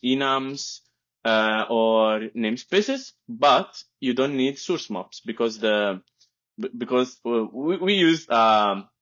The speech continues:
magic technique, which is called, uh,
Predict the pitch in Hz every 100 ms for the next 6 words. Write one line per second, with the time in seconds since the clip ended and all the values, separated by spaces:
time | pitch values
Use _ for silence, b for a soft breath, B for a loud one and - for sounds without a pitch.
0 | _ _ _ 113 120 143 185 - 185 175
1 | 143 147 - 117 113 110 - 110 110 110
2 | 107 107 107 95 90